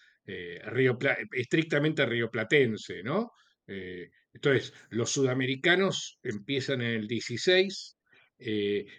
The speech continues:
con Argentina, Uruguay y Chile, se incorpora Brasil, eh, pero, eh, que Brasil tercie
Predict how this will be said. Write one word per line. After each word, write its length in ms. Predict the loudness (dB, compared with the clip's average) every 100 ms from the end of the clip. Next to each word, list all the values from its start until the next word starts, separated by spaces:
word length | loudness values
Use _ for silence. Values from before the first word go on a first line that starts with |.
| _
con 440 | 0 2 2 -4 _
Argentina, 1040 | -6 -4 -2 -2 -2 -2 0 0 0 -2 -4
Uruguay 520 | -4 -2 -2 0 0
y 80 | -2
Chile, 460 | -2 2 4 4 -2 -16 -14
se 140 | -6
incorpora 580 | -6 -6 -10 -6 -4 -2
Brasil, 560 | 0 0 0 0 0 -4 -12 -20 _
eh, 260 | -8 -8 -4
pero, 440 | 2 2 2 -4 -10 -20 _
eh, 460 | -14 -12 -12 -14 -10
que 140 | -8
Brasil 640 | -6 -6 -4 2 2 2 2
tercie 760 | 6 6 4 -2 -2 -2 -4